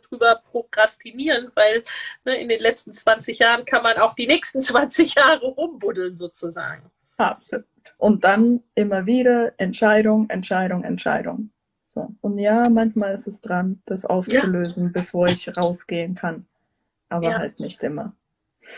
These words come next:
Speaker 1: Ja.
Speaker 2: Und du
Speaker 1: Ja.
Speaker 2: hast dich entschieden, weißt schon, in diesem Raum zu sein, das anzugehen und, und hattest mal diese Motivation und dieses Kribbeln gespürt von,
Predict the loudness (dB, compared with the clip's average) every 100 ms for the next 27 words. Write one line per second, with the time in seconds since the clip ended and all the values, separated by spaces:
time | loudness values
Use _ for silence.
0 | -18 -6 -2 -2 -4 -6 -2 2 4 4
1 | 2 -2 -2 -4 -2 -2 -2 -4 -6 -4
2 | 0 0 -2 -6 -6 -12 _ 0 2 2
3 | 0 -2 0 -2 -4 -2 2 4 4 -2
4 | -6 -20 -20 -18 -2 0 0 -2 -4 2
5 | 2 4 2 4 4 4 0 -6 -8 -8
6 | -6 -8 -6 -8 -10 _ -20 -20 -20 -20
7 | -16 -8 -4 0 2 0 -2 -2 0 2
8 | 4 2 2 -2 0 0 0 -2 -4 -4
9 | -4 4 4 4 -4 -4 -4 -4 -4 -8
10 | 2 4 6 4 0 -4 -6 2 2 2
11 | 0 -2 -2